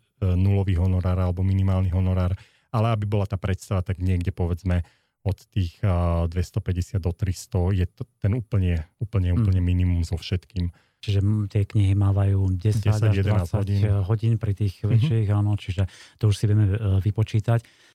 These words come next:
Speaker 2: Dnes vychádzajú tie knihy na rôznych, na, na dvoch nosičoch v podstate, na C D čku a ako M P trojka stiahnutelná.
Speaker 1: Mhm.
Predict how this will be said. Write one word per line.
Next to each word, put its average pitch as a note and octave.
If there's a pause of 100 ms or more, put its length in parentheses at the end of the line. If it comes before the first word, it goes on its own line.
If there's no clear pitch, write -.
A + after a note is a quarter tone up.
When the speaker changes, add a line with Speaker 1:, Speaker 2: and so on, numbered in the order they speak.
Speaker 2:
Dnes C3
vychádzajú A#2+
tie A2+
knihy A2+ (520)
na G#2
rôznych, A2
na, G#2
na G#2
dvoch G2
nosičoch F#2+
v -
podstate, G#2
na A2
C -
D G#2
čku -
a G2+
ako A2+
M A2
P G#2
trojka G#2
stiahnutelná. A2+
Speaker 1:
Mhm. A#2